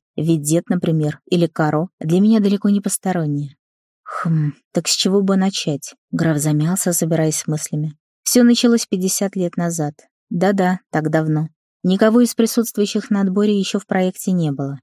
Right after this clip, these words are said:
Зато были наши родители, сильно одарённые маги, теоретики и практики магических дисциплин,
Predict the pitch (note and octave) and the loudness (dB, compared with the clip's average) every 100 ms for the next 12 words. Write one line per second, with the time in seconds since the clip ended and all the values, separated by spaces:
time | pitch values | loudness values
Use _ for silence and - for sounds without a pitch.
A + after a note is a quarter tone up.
0 | _ E3 E3+ F3+ F#3 G3 G#3 F3 E3+ - | _ -2 0 0 2 2 2 0 0 -2
1 | F3 F3 E3 C3 C#3+ C#3+ - - F3+ F#3+ | 0 0 -2 -4 -6 -8 -8 -2 0 0
2 | D#3+ D3+ D#3 D#3 D#3 D3+ D3+ F3 E3+ D#3 | 0 0 2 2 2 0 0 -2 -2 -6
3 | - F3 E3+ F#3 F#3+ - D3+ E3 F#3 - | -2 2 2 2 -2 -4 -2 -2 -2 -4
4 | F#3+ E3 D#3+ D#3+ D#3+ - - D#3 D3 - | -2 0 0 -2 -4 -6 -6 -4 -4 -4
5 | - D#3+ D#3+ F#3 | -6 -4 -2 -4